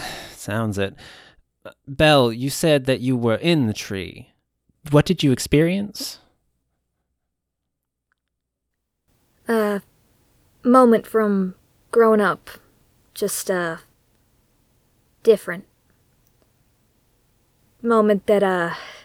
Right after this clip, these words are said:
Speaker 2: don't really particularly like to recall, but went differently.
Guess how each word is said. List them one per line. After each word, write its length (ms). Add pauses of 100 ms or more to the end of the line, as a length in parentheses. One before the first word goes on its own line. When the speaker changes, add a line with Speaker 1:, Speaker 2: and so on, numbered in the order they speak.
(2250)
Speaker 2:
don't 200
really 260
particularly 640
like 260
to 120
recall, 420
but 280 (1000)
went 240
differently. 640